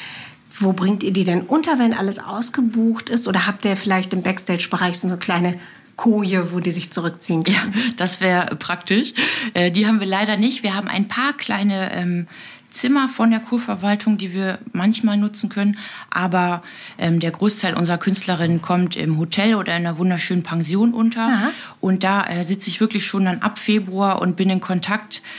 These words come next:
Speaker 2: und, äh, versuche, alle Zimmer zu buchen, weil es eben genau, wie du sagst, sehr schwer ist, in der Hauptsaison ein Zimmer für eine Nacht zu bekommen.
Speaker 1: Mhm.
Speaker 2: Die meisten Zimmer haben eine Mindestaufenthaltsdauer von drei Nächten mindestens oder lieber sogar eine Woche. Und da ist es wirklich schwer für unsere Künstlerinnen immer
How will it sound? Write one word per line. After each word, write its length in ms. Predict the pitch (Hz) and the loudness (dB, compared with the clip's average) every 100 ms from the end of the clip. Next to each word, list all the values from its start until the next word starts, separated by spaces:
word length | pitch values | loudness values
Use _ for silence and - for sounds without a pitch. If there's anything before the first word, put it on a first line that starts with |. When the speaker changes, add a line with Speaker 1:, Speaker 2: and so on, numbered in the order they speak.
| - - - | -16 -6 0
Speaker 2:
und, 240 | 185 180 | 2 2
äh, 80 | - | 0
versuche, 440 | - 165 202 190 | -2 0 0 0
alle 200 | - 180 | -2 -2
Zimmer 320 | - 190 185 | 0 0 0
zu 160 | - 160 | 0 -2
buchen, 300 | 180 247 226 | -2 2 2
weil 160 | 185 185 | 2 -2
es 140 | 180 | -4
eben 200 | - 180 | -2 0
genau, 300 | 175 175 190 | 2 2 2
wie 80 | 175 | 0
du 100 | 170 | -2
sagst, 440 | 151 180 190 - | 0 0 0 -2
sehr 120 | 226 190 | 0 0
schwer 380 | - - 185 | 0 0 0
ist, 180 | - 226 | 2 0
in 120 | - | 0
der 120 | 180 165 | 0 0
Hauptsaison 540 | 202 - 202 196 190 | -2 -2 0 0 0
ein 120 | 180 | -2
Zimmer 300 | - 214 214 | 0 2 2
für 160 | 208 - | 0 -2
eine 240 | 208 208 | 0 2
Nacht 260 | 202 208 - | 2 -2 -6
zu 140 | 151 | -6
bekommen. 460 | 143 - 139 131 180 | -6 -6 0 2 2
Speaker 1:
Mhm. 180 | 180 202 - - | 0 -2 -6 0
Speaker 2:
Die 40 | |
meisten 380 | 180 202 - 202 | 2 2 0 0
Zimmer 420 | - 196 190 190 - - - | 0 0 0 -2 -8 -18 -6
haben 200 | 180 175 | 0 0
eine 160 | - | 0
Mindestaufenthaltsdauer 1160 | 185 202 190 190 - 180 170 175 175 - 175 180 | 2 2 2 -2 -2 -2 -2 -2 -4 -2 0 0
von 180 | 175 165 | 0 -2
drei 260 | 175 180 196 | 0 2 4
Nächten 380 | 208 208 - | 2 0 0
mindestens 720 | 180 202 233 - 233 226 - - | 2 4 2 2 2 2 -2 -6
oder 300 | 185 180 - | -2 -2 -2
lieber 380 | 175 190 196 - | -2 2 2 0
sogar 220 | 170 165 | -2 0
eine 200 | 170 147 | 0 0
Woche. 320 | 165 170 269 302 - - - - - | -2 0 -2 -4 -14 -14 -14 -10 -2
Und 80 | 185 | 0
da 80 | 190 | 2
ist 100 | 202 | 0
es 160 | - | 0
wirklich 300 | 233 240 220 | 0 0 0
schwer 320 | - 180 185 208 | 0 0 0 -2
für 100 | - | -2
unsere 240 | 190 180 | -2 0
Künstlerinnen 840 | 196 202 - 180 175 175 175 170 - | 0 0 0 -2 0 0 0 -4 -4
immer 380 | 175 180 196 | 0 0 0